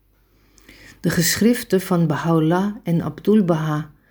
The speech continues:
die deze instellingen tot stand hebben gebracht,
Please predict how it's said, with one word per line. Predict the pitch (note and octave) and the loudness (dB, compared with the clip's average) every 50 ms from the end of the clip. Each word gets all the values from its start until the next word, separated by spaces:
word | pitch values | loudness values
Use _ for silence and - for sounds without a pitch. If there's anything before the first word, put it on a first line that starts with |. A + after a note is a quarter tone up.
| _ - - - - _ _ | _ -20 -20 -20 -20 _ _
die | _ - E3 D#3 | _ -2 -2 2
deze | D3+ F3 F#3 G3+ A3+ A3 - F#3+ - | 2 4 4 4 4 2 2 0 -2
instellingen | - F#3+ G3+ G3 - - - G3 F#3 F#3 F#3+ F3+ E3+ E3+ | 0 0 0 0 -2 -2 -2 0 0 0 0 -2 -2 -4
tot | D3+ C#3+ - - | -6 -8 -8 -10
stand | - - - G#3 A#3 B3 G#3+ - | -14 -10 -6 -2 0 0 0 0
hebben | E3 D3 C#3+ D3 | -2 -2 -2 -4
gebracht, | C3 - - B2 D3 D3 D#3 F3 F#3 - - - - - | -6 -6 -8 -6 -4 -2 -2 -2 -4 -6 -12 -18 -20 -20